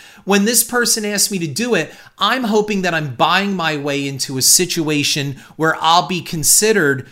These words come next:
for this project or a part of another project.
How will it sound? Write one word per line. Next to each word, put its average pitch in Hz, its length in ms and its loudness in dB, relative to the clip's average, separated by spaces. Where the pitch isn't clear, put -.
for 226 460 2
this 190 240 0
project 131 600 -2
or 156 160 0
a 139 80 -4
part 190 500 -2
of 170 160 0
another 175 500 0
project. 101 720 -2